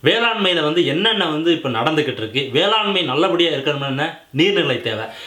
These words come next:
நீர்நிலையை வந்து எப்படி, ஆ, நம்ம தமிழ்நாட்டுல வந்து என்னென்ன இருக்கு அப்படின்னு சொல்லிட்டு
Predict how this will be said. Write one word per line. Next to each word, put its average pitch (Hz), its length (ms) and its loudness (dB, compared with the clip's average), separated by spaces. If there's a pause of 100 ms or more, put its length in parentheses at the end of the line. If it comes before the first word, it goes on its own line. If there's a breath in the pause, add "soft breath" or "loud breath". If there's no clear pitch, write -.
(100)
நீர்நிலையை 208 560 2
வந்து 170 240 0
எப்படி, 180 540 -2 (320)
ஆ, 139 380 0
நம்ம 156 280 2
தமிழ்நாட்டுல 165 440 2
வந்து 156 360 -4
என்னென்ன 220 460 0
இருக்கு 151 480 0
அப்படின்னு 131 220 -2
சொல்லிட்டு 139 480 -2